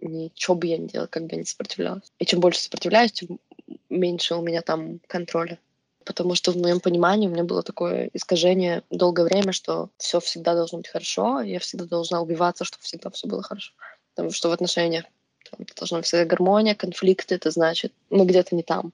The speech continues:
Сам факт того, что я испытываю какие-то негативные эмоции, это уже знак того, что я сделала что-то не то.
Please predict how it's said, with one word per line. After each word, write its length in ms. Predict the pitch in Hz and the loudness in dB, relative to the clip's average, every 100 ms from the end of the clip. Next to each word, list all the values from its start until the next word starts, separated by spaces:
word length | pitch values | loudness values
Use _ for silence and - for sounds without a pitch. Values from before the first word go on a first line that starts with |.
| - | -4
Сам 280 | - 190 | 4 6
факт 280 | 185 185 - | 8 4 4
того, 140 | 170 175 | 0 0
что 120 | 175 | -2
я 60 | |
испытываю 340 | 180 - 175 170 | -6 -6 -6 -6
какие-то 220 | - 180 | -6 -4
негативные 420 | 175 175 180 180 | -4 -4 -2 0
эмоции, 360 | 175 180 196 185 | 2 0 0 -4
это 140 | - | -2
уже 300 | 170 180 170 | 0 2 2
знак 260 | 170 170 175 | 2 -2 -2
того, 260 | - 170 170 | -4 -4 -4
что 400 | - - 180 208 | -6 -6 -6 -4
я 120 | 170 | -4
сделала 340 | 165 - 170 170 | -2 4 4 4
что-то 300 | - - 180 | -2 -10 -8
не 80 | 170 | -8
то. 240 | - 190 | -10 -12